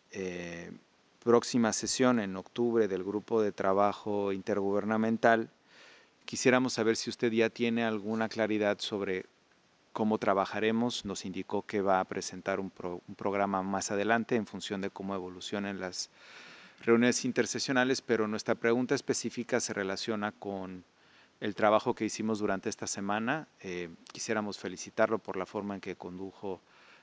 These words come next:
las, las negociaciones. Creo que avanzamos de forma eficaz. Eh, y quisiéramos saber si en la próxima sesión vamos a comenzar donde nos quedamos ahora y continuar con el resto del articulado, o bien si habrá otra modalidad.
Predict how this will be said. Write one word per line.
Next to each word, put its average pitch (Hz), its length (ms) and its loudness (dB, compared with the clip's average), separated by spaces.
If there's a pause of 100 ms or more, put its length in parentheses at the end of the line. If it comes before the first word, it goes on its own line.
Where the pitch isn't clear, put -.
(100)
las, 90 460 -4
las 95 340 -4
negociaciones. 104 760 -2
Creo 101 180 -4
que - 120 -6
avanzamos 98 800 -4 (120)
de 98 100 -8
forma 104 320 -6
eficaz. - 680 -2 (680)
Eh, 104 540 2 (300)
y 117 220 0
quisiéramos 120 460 2
saber 113 240 2
si 104 280 -8 (500)
en 98 360 -8 (120)
la 101 120 -2
próxima 113 420 -4
sesión 120 320 0
vamos 110 240 0
a 101 60 -8
comenzar 101 500 0
donde 117 220 2
nos 104 180 -6
quedamos 107 480 2
ahora 123 440 6 (280)
y 98 120 -10
continuar 104 600 0
con 104 180 -4
el 98 100 -6
resto 107 320 0
del 104 120 2
articulado, 107 720 2 (580)
o 101 80 -6
bien 104 220 2
si - 120 2
habrá 104 280 6
otra 104 240 2
modalidad. 95 680 -2